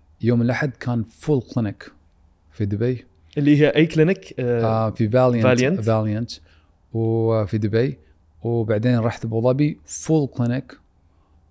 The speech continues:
Speaker 1: آه، تيوزداي. آم، بعد، آه، ال-، ال-، وينزداي فول كلينيك أبو ظبي.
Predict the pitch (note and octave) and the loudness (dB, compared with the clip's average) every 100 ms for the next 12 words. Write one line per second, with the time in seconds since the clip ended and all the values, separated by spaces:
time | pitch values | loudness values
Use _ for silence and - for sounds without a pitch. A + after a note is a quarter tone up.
0 | A2 G#2+ G#2+ G#2 - B2+ A2 A#2+ B2 B2 | -6 -2 0 -2 0 0 0 -2 -2 -6
1 | _ _ _ - - G#2+ G#2 G#2+ A#2 A2+ | _ _ _ -20 -10 -6 -6 -8 -12 -18
2 | _ _ - G2+ G#2 G#2 G2+ G#2+ G#2 G#2 | _ _ -14 -6 -2 -2 -4 -4 -4 -4
3 | G#2 G2+ G#2 G2+ - - G#2+ G#2+ A2+ G#2+ | -4 -4 -4 -4 -6 -12 -12 -10 -6 -4
4 | G#2+ G2+ A2 - B2+ C#3 - D3 C#3+ D3 | -4 -6 -8 -2 2 2 2 0 0 -4
5 | _ _ _ - - D#3 - B2 A#2+ C3 | _ _ _ -8 0 2 2 -2 0 -2
6 | - _ - G#2+ G#2+ G#2+ C#3+ | -10 _ -2 2 2 2 -2